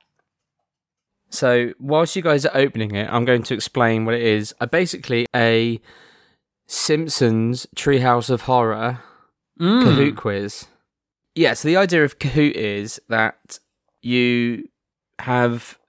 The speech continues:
Speaker 1: X amount of questions to answer, and the more points you get based is, is based on, obviously, whether your answer is right or not.
Speaker 2: Mm-hmm.
Speaker 1: Um, but you also get more points depending on how quickly you
Speaker 2: Ah.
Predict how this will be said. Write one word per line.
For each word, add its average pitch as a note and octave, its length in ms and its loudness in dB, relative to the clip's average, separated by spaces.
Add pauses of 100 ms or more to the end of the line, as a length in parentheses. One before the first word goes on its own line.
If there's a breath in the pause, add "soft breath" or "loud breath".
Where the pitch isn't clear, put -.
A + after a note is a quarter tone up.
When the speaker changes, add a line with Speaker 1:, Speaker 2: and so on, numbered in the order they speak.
Speaker 1:
X B2+ 280 -2
amount B2 240 0
of B2 40 -6
questions A#2+ 580 -2
to A2 380 -2
answer, C3+ 380 -2
and A#2+ 500 0 (160)
the C3 120 -4
more C3+ 280 2
points B2+ 520 -2
you A#2 40 -2
get - 240 -2
based A#2 440 -2
is, A2 280 -8 (720 soft breath)
is A#2+ 160 2
based B2 340 2
on, A#2 160 4
obviously, A#2 400 2
whether A2+ 240 0
your A2 180 2
answer - 240 0
is G#2 100 -2
right A2+ 280 2
or F2+ 100 -4
not. F#2+ 280 -4 (420 loud breath)
Speaker 2:
Mm-hmm. C#3 160 2
Speaker 1:
Um, G#2 420 2 (380)
but A#2+ 80 0
you B2 120 2
also C#3 200 -2
get A#2 160 0
more B2 180 2
points A#2 380 -2
depending A#2 340 -2
on G#2+ 80 0
how G#2 160 -2
quickly F#2+ 720 -6 (240)
you G2+ 640 -2
Speaker 2:
Ah. B2+ 680 2